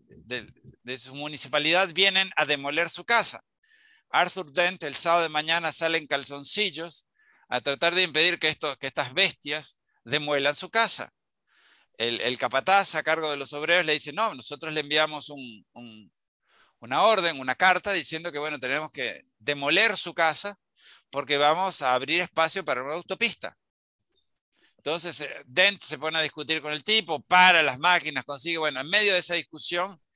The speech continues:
el mejor amigo de Arthur Dent viene a buscarlo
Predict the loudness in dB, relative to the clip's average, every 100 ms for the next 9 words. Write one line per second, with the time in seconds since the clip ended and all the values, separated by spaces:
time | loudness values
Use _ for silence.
0 | _ -20 -20 -20 -20 _ -4 -2 -2 2
1 | 2 4 2 4 4 2 -2 -6 0 0
2 | 0 -10 -2 0 2 2 0 -4 0 0
3 | 0 -10